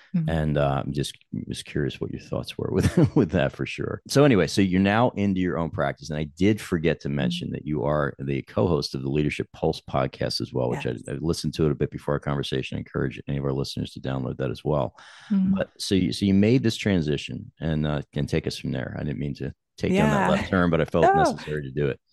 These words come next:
Speaker 1: No, absolutely. I appreciate the question. I found my passion with coaching at that point, so when I was working in cardiology. And then uh, you know, life stuff happens, family stuff happened. So then had to dive he-, headfirst into dealing with,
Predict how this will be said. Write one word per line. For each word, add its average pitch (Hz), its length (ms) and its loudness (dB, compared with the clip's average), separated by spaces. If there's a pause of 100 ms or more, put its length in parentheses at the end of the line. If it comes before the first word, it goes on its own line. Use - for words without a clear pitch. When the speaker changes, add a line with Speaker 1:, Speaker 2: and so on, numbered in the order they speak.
Speaker 1:
No, 202 120 4
absolutely. 170 640 2
I 165 40 2
appreciate 165 480 -4
the - 60 -4
question. 165 800 -4
I 202 80 -2
found 233 360 6
my 190 120 4
passion 170 500 -4
with 160 220 -4
coaching 160 640 -2
at 160 180 0
that - 220 2
point, - 340 -2
so - 80 -10
when 156 80 2
I - 20 0
was 151 120 -2
working 160 200 -4
in 160 120 -2
cardiology. - 800 -4
And 170 180 0
then 185 440 4 (440)
uh, 170 220 2
you 180 80 2
know, 165 180 2
life 165 280 0
stuff 160 220 -4
happens, 160 500 -2
family 160 240 0
stuff 160 240 -4
happened. 160 560 -2
So - 140 -2
then 160 240 0
had 160 140 -2
to 156 80 0
dive 156 320 0
he-, - 200 -4
headfirst 175 520 2
into 165 120 0
dealing 160 340 -2
with, 156 140 -6